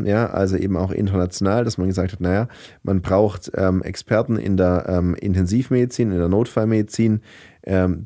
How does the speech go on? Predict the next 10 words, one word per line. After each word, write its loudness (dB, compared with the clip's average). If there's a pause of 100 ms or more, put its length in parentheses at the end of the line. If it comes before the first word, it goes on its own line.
(140)
die 4
einen 4
katastrophenmedizinischen 0
Schwerpunkt, 0
ähm, 2
eben 0
auch -2
mitbringen, -2
ja. -2 (800)
Ähm, 2